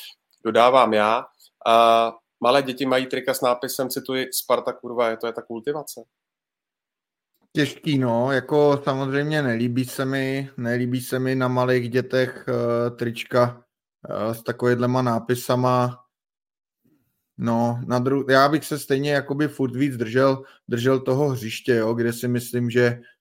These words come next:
Speaker 2: že to je to, to je to nejdůležitější, tam to ty, i ty děti, ty mládežníci prostě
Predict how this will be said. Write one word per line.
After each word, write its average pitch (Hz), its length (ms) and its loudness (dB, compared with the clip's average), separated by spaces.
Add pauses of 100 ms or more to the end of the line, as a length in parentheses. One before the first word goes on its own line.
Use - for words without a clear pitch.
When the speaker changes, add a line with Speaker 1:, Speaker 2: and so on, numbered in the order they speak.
(140)
Speaker 2:
že 120 140 0
to 123 180 2
je 123 120 6
to, 123 280 2
to 120 120 -4
je 123 120 4
to 131 120 -2
nejdůležitější, 120 680 0
tam 117 180 -2
to 113 120 -4
ty, 127 200 2
i 117 140 0
ty 131 160 -4
děti, 117 460 0
ty 120 160 -2 (760)
mládežníci 120 560 -4
prostě 127 480 0